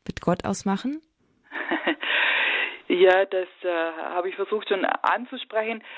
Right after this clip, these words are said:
Speaker 2: Es ist ja, der Priester spricht in persona Christi. Also es ist Jesus selbst, der da wartet im Beichtstuhl, wie er, wie er zu Schwester Faustina Kowalska gesagt hat.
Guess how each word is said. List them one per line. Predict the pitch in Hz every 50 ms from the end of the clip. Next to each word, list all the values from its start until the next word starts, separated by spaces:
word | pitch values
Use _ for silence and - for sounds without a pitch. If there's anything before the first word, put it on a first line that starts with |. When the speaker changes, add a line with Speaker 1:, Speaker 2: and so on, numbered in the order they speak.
| - -
Speaker 2:
Es | - 196 196 190 - -
ist | 226 214 - -
ja, | 214 196
der | 196 202 190 185
Priester | 190 - _ - 190 202 208 214 240 - - - 254 254 254 247 226 - - - - -
spricht | - - 208 226 220 - -
in | - 214 208 -
persona | - 208 202 - - 208 208 220 214 202 202
Christi. | 202 - 233 240 - - - - 131 131 131 - - - - - - - - - - - - - - -
Also | 170 170 180
es | 180 - 202
ist | 202 - - - - -
Jesus | - 170 175 185 220 226 - - 247 240 - - -
selbst, | - 208 240 277 285 - - - -
der | 151 151
da | 139 139 135 131
wartet | 135 135 139 151 - 165 156 160
im | 151 143
Beichtstuhl, | 131 139 139 139 139 - - - - 151 147 147 143 147 147
wie | 156 156 156 147
er, | 147 143 151
wie | - - 143 143 143 151 165 160 160
er | 156 156 156
zu | - 160 156 156 151 151 - - - 127 - - -
Schwester | - 165 165 - 160
Faustina | - 156 156 - - 175 170 165 151 147
Kowalska | - - 156 160 160 165 170 - - 156 156
gesagt | 156 151 - 160 147 - - -
hat. | 147 143 -